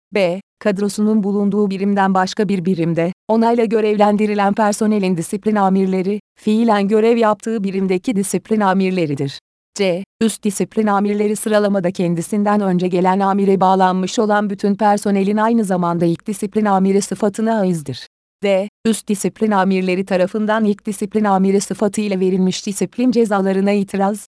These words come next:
bu amirlerin ilk disiplin amiri olan üstüne değil doğrudan ilgili disiplin kurulana yapılır. Doğru cevap D,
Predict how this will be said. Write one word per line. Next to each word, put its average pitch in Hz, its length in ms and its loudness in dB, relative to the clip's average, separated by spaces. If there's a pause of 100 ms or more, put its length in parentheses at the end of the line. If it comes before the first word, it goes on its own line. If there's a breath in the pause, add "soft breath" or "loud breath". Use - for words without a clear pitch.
(100)
bu 233 140 2
amirlerin 196 580 2
ilk 196 220 -2
disiplin 214 380 -4
amiri 196 360 2
olan 196 300 0
üstüne 214 460 -2
değil 214 320 0
doğrudan 202 380 2
ilgili 185 400 -2
disiplin - 440 -4
kurulana 185 420 -2
yapılır. 151 520 -4 (360)
Doğru 214 340 2
cevap 214 460 0
D, 170 300 0